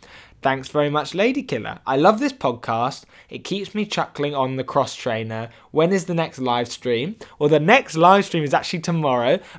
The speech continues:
Tune in. We're, we're gonna be, we're gonna be filming, me and Ferg, we're gonna be filming ourselves, watching a video of ourselves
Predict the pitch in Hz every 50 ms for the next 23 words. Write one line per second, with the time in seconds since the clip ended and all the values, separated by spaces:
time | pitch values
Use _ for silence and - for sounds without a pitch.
0 | - - - - 180 165 170 160 156 151 175 202 180 160 156 143 139 139 143 143
1 | 147 143 139 156 147 143 131 143 139 135 120 - 147 143 151 151 147 135 143 139
2 | 143 143 - - - 190 190 185 185 190 185 175 175 170 165 175 180 180 175 -
3 | - 170 156 160 160 147 151 143 156 151 147 160 - - - - 185 180 180 180
4 | 180 175 170 170 156 - - - 180 165 147 135 135 135 151 160 160 - - -
5 | - - _ _ 143 147 180 180 180 - - - 165 156 147 139 139 - - -
6 | - 165 139 131 131 - 170 165 170 175 170 156 151 151 180 156 131 143 143 139
7 | 135 - - - - 180 165 147 120 120 120 135 135 131 -